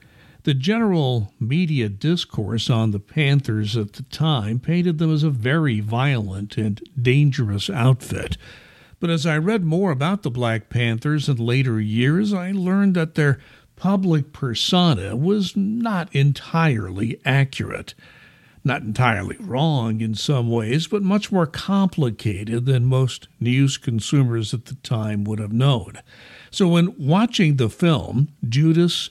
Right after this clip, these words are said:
and the Black Messiah, it brought back a lot of memories and taught me a few things I did not know.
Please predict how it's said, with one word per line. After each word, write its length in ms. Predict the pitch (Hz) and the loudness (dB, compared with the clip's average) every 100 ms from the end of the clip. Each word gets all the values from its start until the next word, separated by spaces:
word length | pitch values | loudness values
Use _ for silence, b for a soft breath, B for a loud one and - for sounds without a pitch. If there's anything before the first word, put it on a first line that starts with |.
| _ | _
and 180 | 143 143 | 0 2
the 80 | 123 | 2
Black 400 | 113 127 147 147 | 0 2 2 2
Messiah, 760 | 117 113 - 185 156 - - 143 B B B B - | -2 0 2 4 2 2 -2 -2 B B B B -2
it 320 | 156 143 - | -2 -2 -6
brought 380 | 156 202 226 - | -2 -2 -2 -2
back 280 | 170 175 | -2 0
a 60 | 175 | -2
lot 480 | 151 147 147 156 160 | -2 0 0 0 2
of 80 | 143 | 2
memories 800 | 151 156 117 80 - - 110 | 2 0 -2 -8 -12 -12 -8
and 260 | 117 113 110 | -4 -4 -4
taught 240 | - 170 | -4 -2
me 200 | 165 135 | 2 2
a 60 | 123 | 2
few 280 | 113 143 135 | 0 0 0
things 360 | - 131 139 | 2 2 2
I 200 | 123 117 | 2 -2
did 240 | 117 123 117 | 0 0 0
not 320 | 110 110 - | -2 -4 -2
know. 400 | 139 123 - - | 0 0 -4 -18